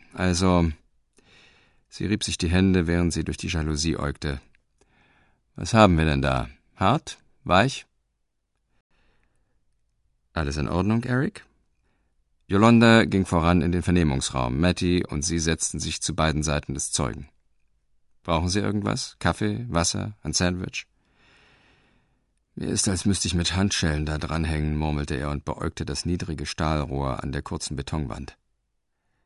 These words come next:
„Tatsächlich?“, sagte Matty milde. „Warum?“ „Keine Ahnung.“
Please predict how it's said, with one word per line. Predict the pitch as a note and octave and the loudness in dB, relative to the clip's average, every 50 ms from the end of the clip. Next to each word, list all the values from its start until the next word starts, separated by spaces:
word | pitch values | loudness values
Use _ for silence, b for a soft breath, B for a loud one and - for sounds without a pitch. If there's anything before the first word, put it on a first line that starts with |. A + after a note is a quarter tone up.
| _ _ _ _ | _ _ _ _
„Tatsächlich?“, | - G#2+ G#2 G2 - - G2+ G#2+ G#2+ A2+ A2+ B2+ - - - - _ _ _ | 2 4 4 4 6 6 6 6 6 4 0 0 0 -4 -12 -16 _ _ _
sagte | _ - - D2+ - - D#2+ | _ -6 -6 -6 -4 -2 0
Matty | D#2 D#2+ D#2+ D#2+ E2+ | 0 0 0 0 0
milde. | D#2+ D#2 D#2 D2+ D2+ D#2 D#2 F#2+ - _ _ _ _ _ _ _ _ _ _ _ - | 0 0 0 0 0 -2 -4 -6 -10 _ _ _ _ _ _ _ _ _ _ _ -10
„Warum?“ | - D#2 D2 D2+ F2+ G#2+ G#2+ - _ _ _ _ _ _ _ _ _ _ _ _ _ _ _ _ _ _ _ _ _ _ _ | -4 0 0 0 0 -2 -8 -8 _ _ _ _ _ _ _ _ _ _ _ _ _ _ _ _ _ _ _ _ _ _ _
„Keine | - - A#2 A2 G#2 G#2 | -4 0 2 4 6 6
Ahnung.“ | G#2 G2+ F#2 D#2 B1+ | 6 6 4 4 2